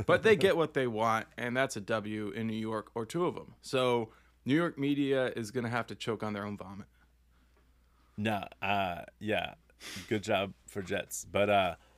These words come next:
Speaker 2: how about Tua, man?
Speaker 1: Man, Tyreek Hill and him, that
Speaker 2: Yeah,
Speaker 1: connection.
Speaker 2: but Tua, Tyreek, and Waddle, man. Those,
Speaker 1: Yeah,
Speaker 2: those
Speaker 1: Waddle
Speaker 2: three
Speaker 1: got
Speaker 2: guys.
Speaker 1: it done at the end, dude. Man,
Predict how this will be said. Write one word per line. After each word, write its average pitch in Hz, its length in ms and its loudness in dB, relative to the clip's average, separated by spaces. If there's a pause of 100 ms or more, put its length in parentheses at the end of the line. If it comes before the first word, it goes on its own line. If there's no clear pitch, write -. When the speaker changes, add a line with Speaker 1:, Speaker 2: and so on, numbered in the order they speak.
(140)
Speaker 2:
how 113 100 -2
about 131 260 4
Tua, 127 320 2
man? 98 300 -4 (880)
Speaker 1:
Man, 107 240 -8
Tyreek 147 400 0
Hill 135 380 2 (220)
and 110 140 -6
him, 143 380 -2 (220)
that 117 80 -2
Speaker 2:
Yeah, 120 40 -2
Speaker 1:
connection. 131 480 2
Speaker 2:
but 131 240 -4
Tua, 196 360 6
Tyreek, 160 500 0
and 117 180 -2
Waddle, 120 380 6
man. 104 320 -4
Those, 139 340 0 (100)
Speaker 1:
Yeah, 147 180 0
Speaker 2:
those 135 120 2
Speaker 1:
Waddle 139 240 4
Speaker 2:
three 123 60 0
Speaker 1:
got 139 160 6
Speaker 2:
guys. 107 100 4
Speaker 1:
it 127 40 2
done 135 120 2
at 123 100 -8
the 110 140 -4
end, 117 220 -2
dude. 104 280 -6 (140)
Man, 110 340 -4